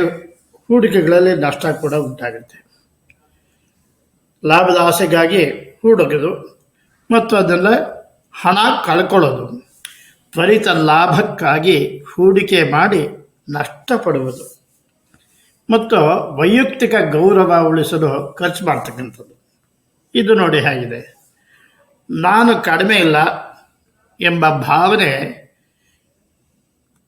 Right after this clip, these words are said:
ತುಂಬ ಜಾಸ್ತಿ ಉಂಟಾಗ್ಬಿಡುತ್ತೆ ಈ ವ್ಯಯಸ್ಥಾನಾಧಿಪತಿ ಶುಕ್ರನ ಪ್ರಭಾವದಿಂದ. ಸಂಗಾತಿಯ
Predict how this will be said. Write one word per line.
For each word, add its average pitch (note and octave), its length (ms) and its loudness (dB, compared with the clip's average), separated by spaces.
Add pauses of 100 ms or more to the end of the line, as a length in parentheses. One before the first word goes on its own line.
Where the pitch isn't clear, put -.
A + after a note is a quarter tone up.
(140)
ತುಂಬ A3+ 360 2 (100)
ಜಾಸ್ತಿ F#3 380 2
ಉಂಟಾಗ್ಬಿಡುತ್ತೆ C#3 1000 -6
ಈ D#3 240 0
ವ್ಯಯಸ್ಥಾನಾಧಿಪತಿ C#3+ 1400 -4 (1500)
ಶುಕ್ರನ A3 440 2
ಪ್ರಭಾವದಿಂದ. C#3 800 -2 (2000)
ಸಂಗಾತಿಯ A#3 800 2